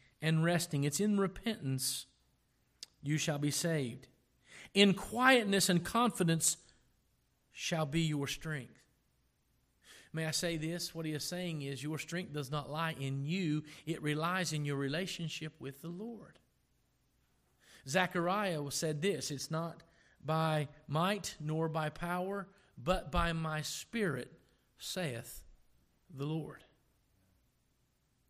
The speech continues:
It is only, and I repeat to you, only when we walk in the power and the spirit of the Lord that we are successful,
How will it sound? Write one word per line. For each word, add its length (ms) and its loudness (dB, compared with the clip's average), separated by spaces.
It 160 10
is 200 6
only, 840 6
and 100 4
I 60 6
repeat 420 4
to 80 -2
you, 200 0
only 720 2
when 300 0
we 600 2
walk 400 -4
in 200 -2
the 80 -6
power 500 4
and 220 -6
the 40 -4
spirit 640 -4
of 140 -4
the 100 -2
Lord 520 -2
that 180 -8
we 160 -2
are 100 -2
successful, 720 -6